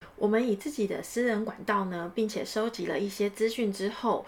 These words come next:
七二华尔街认为呢，这一段不稳定的时期呢，应该会持续非常长的一段时间。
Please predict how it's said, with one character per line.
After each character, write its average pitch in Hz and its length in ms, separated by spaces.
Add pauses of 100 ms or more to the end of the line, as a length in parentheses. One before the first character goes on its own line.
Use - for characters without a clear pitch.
(260)
七 330 200
二 302 120
华 247 140
尔 196 100
街 208 160
认 247 200
为 190 120
呢， 180 320
这 - 80
一 262 120
段 254 200
不 254 160
稳 175 140
定 202 140
的 185 100
时 165 200
期 170 260
呢， 175 280 (180)
应 262 140
该 269 160
会 269 160
持 185 240
续 190 380
非 240 160
常 196 180
长 165 220
的 165 80
一 160 140
段 185 200
时 147 220
间。 175 500